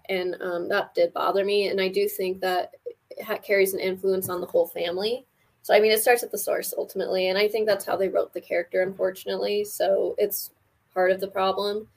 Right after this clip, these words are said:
And even how, um, you know, like, Hillary is the princess. Like, she's the one that he gives money to, lavishes. And not that he doesn't love Ashley, but he holds her to a different standard than Hillary. And that also bothered me.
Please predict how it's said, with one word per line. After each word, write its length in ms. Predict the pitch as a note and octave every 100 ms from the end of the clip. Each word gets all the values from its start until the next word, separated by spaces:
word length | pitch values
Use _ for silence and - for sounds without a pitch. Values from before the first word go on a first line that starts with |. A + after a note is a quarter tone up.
| _ _ _ _ _ -
And 100 | B3+
even 300 | C#4 D#4+ D#4
how, 680 | C4 A#3 A#3 A3+ A3 G#3+ - -
um, 420 | A3 G3+ G3 F#3+ - -
you 100 | A#3+
know, 380 | F#3 F3 - - _
like, 280 | A3 G3 F#3+ -
Hillary 560 | - A#3+ B3+ A#3 A#3 G#3+
is 320 | G3+ G3 F#3+
the 100 | -
princess. 560 | - F3+ - - - - _ _ _ _ _ _ _ -
Like, 280 | G3+ F#3 F#3
she's 280 | A#3+ G#3+
the 100 | -
one 160 | G#3 G3+
that 100 | G3
he 80 | G3+
gives 180 | F#3+ F#3+
money 220 | A3 G#3+
to, 280 | G#3+ G#3 G3
lavishes. 480 | F#3+ F#3+ G3 F#3+ F#3
And 120 | G#3+
not 180 | A#3+ B3+
that 120 | C#4+
he 80 | C#4+
doesn't 260 | A#3+ A#3 A#3
love 180 | B3
Ashley, 420 | A#3 A#3 A#3+ B3 B3
but 140 | G#3+
he 160 | A3 A#3
holds 300 | A#3 A#3 A3+
her 100 | A#3
to 160 | A3 A3
a 80 | G3
different 340 | F#3+ F#3+ G3 -
standard 460 | F#3 F3 F#3+ G#3+
than 160 | A3+ A#3
Hillary. 440 | A3+ A3+ A#3 A3
And 160 | - F#3
that 160 | F3+ -
also 400 | F#3 F3+ - G#4+
bothered 400 | - - - C4+
me. 260 | C#4 D#4